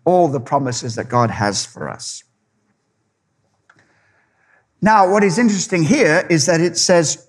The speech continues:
you must remember that it was Jesus who delivered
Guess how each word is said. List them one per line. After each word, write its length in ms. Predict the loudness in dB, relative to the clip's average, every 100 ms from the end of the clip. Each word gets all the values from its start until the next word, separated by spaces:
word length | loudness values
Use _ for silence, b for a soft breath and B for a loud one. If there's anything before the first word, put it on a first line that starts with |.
| _ -2
you 160 | 2 4
must 320 | 4 2 -2
remember 760 | 0 4 4 2 0 -4 -12 _ _
that 160 | -2 0
it 160 | 0 0
was 180 | 0 2 0 0
Jesus 1120 | 2 4 4 2 0 0 -4 -8 -10 -12 -16 _ _
who 100 | 0
delivered 720 | 2 2 4 2 2 -2 -2